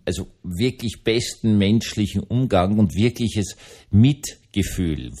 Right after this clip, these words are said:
Normal Mitgefühl ist nicht nur immer aufs, aufs Mittrauern oder, oder Mitfürchten oder mit, also negative Gefühle gemeint, sondern aufs Mitfreuen.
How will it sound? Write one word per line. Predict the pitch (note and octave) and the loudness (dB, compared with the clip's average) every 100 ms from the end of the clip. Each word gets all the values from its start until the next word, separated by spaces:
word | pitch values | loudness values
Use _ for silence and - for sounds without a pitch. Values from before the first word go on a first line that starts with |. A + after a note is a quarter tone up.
| - | -16
Normal | D2 F2 G2 A#2 G#2 | -6 0 4 6 6
Mitgefühl | G2+ A2 - G2+ A#2 | 6 4 -2 -2 -2
ist | G2+ F2+ | -2 0
nicht | A#2 - | -2 -2
nur | G2 | -4
immer | F#2 G#2+ G2 | 2 4 4
aufs, | F2 E2+ - | 2 -2 -6
aufs | F2 - | -8 0
Mittrauern | G#2 G2+ - - D#2+ G2 A#2+ G2 F#2 | 0 0 -6 -2 2 6 6 6 6
oder, | D2+ E2+ C2 | 4 0 0
oder | E2 C#2+ - - - - | -4 -6 -8 -20 -20 -6
Mitfürchten | - G2+ F#2+ - A2+ B2 G#2+ - G2+ | 2 2 0 -2 2 2 0 -2 0
oder | F2 F2 | 0 2
mit, | G2+ F#2+ - - - | 2 0 -8 -12 -8
also | E2+ F#2 | -6 -4
negative | F2+ F#2 A2 - G2+ E2+ | -4 -2 -2 -2 -4 -2
Gefühle | - - G#2 A2 | -6 -4 -2 -2
gemeint, | A2 G#2 A2 - | 0 0 0 -2
sondern | G#2 G2 | -2 -2
aufs | - - | -2 0
Mitfreuen. | B2+ - - A#2 A#2 C#3+ A2 C#2+ | -2 -2 -6 -2 2 2 2 2